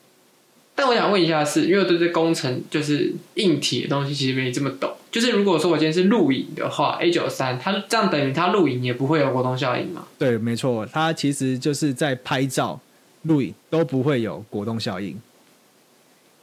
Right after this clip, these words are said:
Speaker 1: 哦，也就是说它的C mos就是，就是说他们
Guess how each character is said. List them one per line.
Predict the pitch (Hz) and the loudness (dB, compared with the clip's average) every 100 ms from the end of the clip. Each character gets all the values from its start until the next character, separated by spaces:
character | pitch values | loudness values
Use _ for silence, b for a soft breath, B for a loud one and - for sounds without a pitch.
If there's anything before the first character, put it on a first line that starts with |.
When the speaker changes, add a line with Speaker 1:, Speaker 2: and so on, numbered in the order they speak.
| _ | _
Speaker 1:
哦， | - 143 135 | -4 -2 0
也 | 147 | 2
就 | 214 | 2
是 | |
说 | 220 | 0
它 | 214 220 | 0 2
的 | |
C | 190 214 | 2 0
mos | 214 156 131 | 0 0 0
就 | - | -2
是， | 139 147 - - - | -2 -2 -2 -6 -18
就 | - 147 | -4 -4
是 | 143 | -2
说 | 139 - 127 | -6 -6 -4
他 | 147 | -2
们 | 160 143 139 | -2 -2 -4